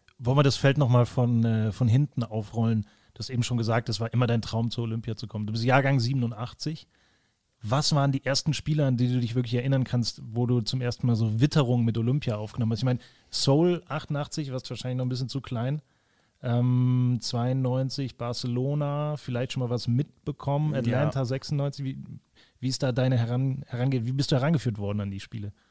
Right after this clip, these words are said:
Speaker 2: Also zweiundneunzig, Barcelona habe ich so ein bisschen da mitbekommen. Ich meine, da war ich vier, fünf Jahre alt.
Speaker 1: Mhm.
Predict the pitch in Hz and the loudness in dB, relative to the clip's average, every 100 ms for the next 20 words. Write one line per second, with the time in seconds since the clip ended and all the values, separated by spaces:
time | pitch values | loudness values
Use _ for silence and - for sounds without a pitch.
0 | _ _ - - - 117 113 - 127 156 | _ _ -18 -12 -6 -6 -4 -2 0 2
1 | 143 151 160 156 131 117 123 120 123 135 | 2 0 -2 -6 -4 -4 -4 -4 -4 -2
2 | 123 117 113 113 101 98 - _ 110 147 | -2 -2 -4 -4 -4 -8 -18 _ -6 -6
3 | - - 127 117 117 123 117 120 120 107 | -6 -6 -2 -2 -2 -6 -10 -6 -6 -4
4 | 107 107 104 104 - - - 120 123 107 | -4 -4 -4 -6 -8 -18 -10 -8 -8 -8
5 | 95 98 120 131 107 117 117 107 | -4 -2 0 0 0 2 0 -2